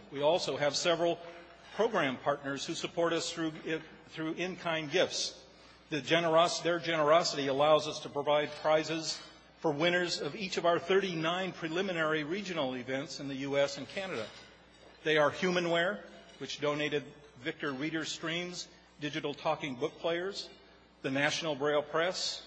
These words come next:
which provided certificates for their catalog of Braille books and products, Seedlings Braille Books for Children, which also provided gift certificates for a book or T-shirt from their catalog, and Perkins Products, who this year donated gift certificates for a Braille Sudoku game.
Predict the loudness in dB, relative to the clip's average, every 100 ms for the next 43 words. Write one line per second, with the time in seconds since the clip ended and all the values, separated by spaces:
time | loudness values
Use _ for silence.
0 | -18 -20 -10 -2 2 2 2 -8 -12 -10
1 | -8 -6 -10 -8 -6 -6 -2 0 2 4
2 | 4 4 -4 -2 0 0 0 -4 -4 -10
3 | -4 -2 2 0 -2 -14 -18 -20 -20 -14
4 | -6 -2 0 2 2 4 0 -2 -8 -8
5 | 2 4 4 6 2 2 -8 -6 -2 0
6 | -2 -6 -10 -8 -4 0 0 0 -6 -2
7 | 0 0 -2 -4 -4 -6 -12 -12 -10 -10
8 | -12 -8 -6 -4 -2 -2 -4 -8 -8 -6
9 | -6 -6 -8 -18 -20 -10 -2 -2 0 2
10 | 4 4 4 2 -12 -16 -18 -14 -10 -4
11 | -2 -2 -2 -4 0 2 2 -4 -6 -6
12 | -6 -2 -2 0 -2 2 2 2 -2 -2
13 | -2 -4 -6 -8 -6 -4 -6 -8 -2 -2
14 | 0 2 2 0 -4 -4 -6 -6 -6 -6
15 | -8